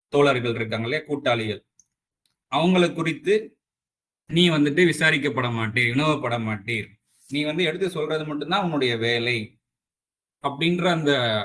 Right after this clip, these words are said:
உணர்வு வந்து நீங்க இருக்கு. நீ வந்து நிர்பந்தம்லாம் செய்ய வேண்டாம். just நீ உனக்கு என்ன தெளிவு கிடைச்சோ உன்னுடைய வாழ்க்கையில பட்டு,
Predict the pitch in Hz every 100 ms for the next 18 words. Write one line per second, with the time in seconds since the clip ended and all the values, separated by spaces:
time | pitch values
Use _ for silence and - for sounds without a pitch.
0 | - 127 147 139 135 123 170 135 110 120
1 | 131 170 160 165 190 180 156 151 170 143
2 | 139 123 113 104 110 104 - _ _ _
3 | _ 151 185 - 202 175 185 151 185 -
4 | 170 180 202 - 160 175 160 139 131 156
5 | 147 139 127 127 131 147 147 147 143 143
6 | 135 131 - 135